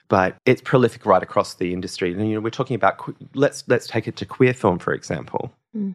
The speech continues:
Speaker 1: Brokeback Mountain, highly problematic.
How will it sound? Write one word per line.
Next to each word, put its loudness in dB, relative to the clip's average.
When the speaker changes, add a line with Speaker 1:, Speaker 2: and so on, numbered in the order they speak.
Speaker 1:
Brokeback 0
Mountain, -2
highly 0
problematic. -4